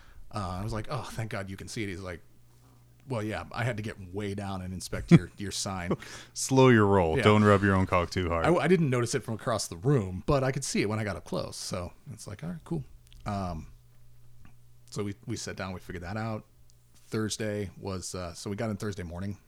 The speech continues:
Speaker 2: Mm-hmm.
Speaker 1: Uh, we got checked in, and then we took naps <laughs> because we're old men. Uh,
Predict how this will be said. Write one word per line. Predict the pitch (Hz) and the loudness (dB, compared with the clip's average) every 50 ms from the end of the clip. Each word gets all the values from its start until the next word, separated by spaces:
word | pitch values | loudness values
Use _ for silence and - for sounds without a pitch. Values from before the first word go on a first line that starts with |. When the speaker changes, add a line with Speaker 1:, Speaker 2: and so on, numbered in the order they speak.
| - | 2
Speaker 2:
Mm-hmm. | - 113 101 101 95 92 - - | 2 4 4 4 2 0 -2 -8
Speaker 1:
Uh, | - 95 87 87 90 | -10 -8 -8 -6 -6
we | 90 | -8
got | 101 92 | -8 -8
checked | - - 85 - - - | -10 -10 -12 -10 -6 -4
in, | 120 120 120 117 117 110 104 101 - - - - - - - - _ _ - | -4 -2 -2 -2 -2 -4 -6 -6 -10 -18 -20 -20 -20 -20 -20 -20 _ _ -6
and | 127 | -2
then | 123 143 | 0 0
we | 143 | 2
took | - 135 - | 2 0 -4
naps | - 82 69 - - - - - - - | -4 -8 -10 -8 -12 -16 -14 -10 -6 -2
<laughs> | - - 135 98 | -2 -2 -2 -4
because | 113 110 - 117 107 107 | -6 -6 -4 -6 -6 -4
we're | 110 95 98 | -6 -4 -4
old | 110 113 120 | -4 -4 -2
men. | 123 131 151 160 143 - - - - - - - - - - - | -2 -2 -2 -2 -4 -4 -12 -20 -20 -20 -20 -20 -20 -20 -16 -12
Uh, | 92 85 82 82 | -10 -8 -8 -10